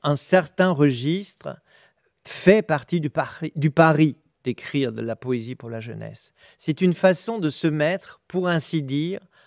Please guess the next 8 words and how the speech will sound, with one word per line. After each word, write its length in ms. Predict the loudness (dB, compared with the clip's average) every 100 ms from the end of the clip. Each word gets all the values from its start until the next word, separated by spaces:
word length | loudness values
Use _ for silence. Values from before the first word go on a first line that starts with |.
| _ _ _
au 120 | 6 6
service 720 | 2 2 2 4 0 0 0
des 220 | 0 2
enfants, 480 | -2 -6 -10 -8 -10 _ _ _ _ _
non 360 | -2 2 2 4
de 100 | 2
la 160 | 2
poésie. 640 | -2 -4 -6 -6 -18 -20